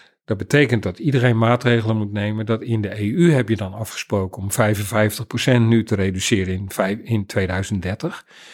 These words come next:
Maar wat betekent dat nou voor een gebied als, eh, de Krimpende Waard of de Gelderse Vallei? Of, dat is niet doorvertaald, hè? We weten dat we als Nederland vijfenvijftig procent moeten reduceren,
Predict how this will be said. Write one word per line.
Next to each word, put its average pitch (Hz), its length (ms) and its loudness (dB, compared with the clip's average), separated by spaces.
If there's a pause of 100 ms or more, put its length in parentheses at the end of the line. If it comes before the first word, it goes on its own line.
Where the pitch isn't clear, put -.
(380)
Maar 123 180 2
wat 156 180 2
betekent 147 540 2
dat 135 220 0
nou 123 420 4
voor 117 540 2
een 113 180 -2
gebied 120 520 0
als, 104 480 -8
eh, 98 140 -10
de 98 100 -12
Krimpende 135 440 0
Waard 139 420 2
of 107 280 -10
de 113 120 -6
Gelderse 123 460 0
Vallei? 127 540 2
Of, 110 260 -12 (840)
dat 131 200 0
is 110 140 2
niet 101 200 0
doorvertaald, 95 760 0
hè? 156 280 -4
We 104 180 -2
weten 120 360 2
dat 98 160 -4
we 98 60 -10
als 95 120 -4
Nederland 117 440 2
vijfenvijftig 104 760 -2
procent 104 340 0
moeten 98 240 -2
reduceren, 104 680 0